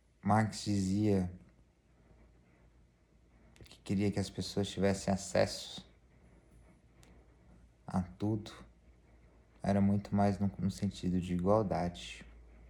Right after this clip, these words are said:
É o direito de todo mundo comprar um iPhone, se assim o quiser. Ou comprar um Galaxy, comprar outra coisa.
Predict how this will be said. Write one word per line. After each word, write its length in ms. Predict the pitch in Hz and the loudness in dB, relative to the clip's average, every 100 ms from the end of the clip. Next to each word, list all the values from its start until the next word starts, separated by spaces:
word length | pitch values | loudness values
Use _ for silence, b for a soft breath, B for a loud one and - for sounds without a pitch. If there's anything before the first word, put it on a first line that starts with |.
| - - - - - - - - B B B B - | -20 -20 -20 -20 -20 -20 -20 -20 B B B B -4
É 100 | - | 2
o 60 | 107 | 4
direito 480 | 104 104 113 113 98 | 4 4 4 2 -2
de 140 | 98 | -4
todo 460 | - - 127 127 107 | -8 2 4 4 2
mundo 440 | 104 113 120 - | 2 4 4 0
comprar 680 | - 98 92 - 104 104 92 | 2 2 2 6 8 10 8
um 160 | 87 | 2
iPhone, 400 | 87 - - 85 - - - - - - - | 0 -4 -8 -8 -8 -14 -20 -20 -20 -20 -20
se 220 | - - 101 | -16 0 0
assim 520 | 92 - - 127 175 - | 0 -6 -4 -2 -2 -4
o 100 | 107 | -6
quiser. 580 | 104 - 95 92 90 87 - - - - - - - - - | -6 -4 -4 0 -2 -2 -10 -16 -18 -18 -20 -20 -18 -16 2
Ou 400 | 254 214 247 - - - - - - - - | 6 6 6 -6 -16 -18 -18 -18 -20 -8 -2
comprar 760 | 214 - 135 117 135 180 - - - - - - - | -2 6 12 12 12 6 -2 -14 -16 -18 -18 -10 -6
um 380 | 127 120 117 | -2 0 2
Galaxy, 720 | 104 101 107 95 - - - - - - - - | 8 12 12 8 -2 -12 -14 -16 -16 -18 -18 -14
comprar 380 | - - - 98 | -8 -6 4 6
outra 360 | 98 95 104 110 | 6 4 2 0
coisa. 540 | - 98 98 90 - | 2 2 2 2 -6